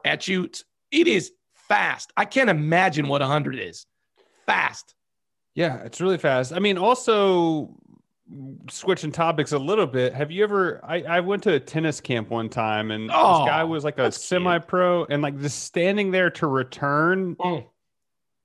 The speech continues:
Speaker 2: one of those
Speaker 1: Oh.
Speaker 2: serves, 'cause those serves go, like, hundred plus.
Speaker 1: Yeah.
Speaker 2: I'm like,
Speaker 1: Yeah.
Speaker 2: "Well," yeah, the, the, the exercise at this camp was, "Who can return it?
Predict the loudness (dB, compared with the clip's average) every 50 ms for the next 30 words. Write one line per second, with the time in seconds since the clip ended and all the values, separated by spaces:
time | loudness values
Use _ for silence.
0 | _ _ -6 0 2 2 2 2 2 2 2 2 0 -2 -4 -10 -8 -2 2 4
1 | 4 6 6 6 4 4 4 2 0 -2 -2 0 2 4 4 2 0 0 2 2
2 | 2 2 2 0 0 0 2 2 2 0 0 -4 _ _ _ _ _ -6 -2 0
3 | 0 2 0 -2 -4 -4 -2 0 2 2 0 -2 -6 -16 _ -10 -4 0 2 2
4 | 2 2 -2 -6 _ -4 -2 0 0 0 2 2 4 4 6 4 4 2 -2 -6
5 | _ _ _ _ _ _ _ _ _ _ _ _ _ _ 0 2 4 4 4 4
6 | 4 4 2 2 0 2 4 6 6 6 4 4 2 0 2 0 0 0 0 -2
7 | 0 2 4 4 4 4 2 0 -2 -4 -4 -6 -4 -2 0 0 0 0 2 2
8 | 4 4 4 2 -2 -8 _ _ _ _ _ _ _ _ -2 0 0 0 0 0
9 | 0 2 0 0 -2 -2 -2 0 2 2 0 -2 -4 -8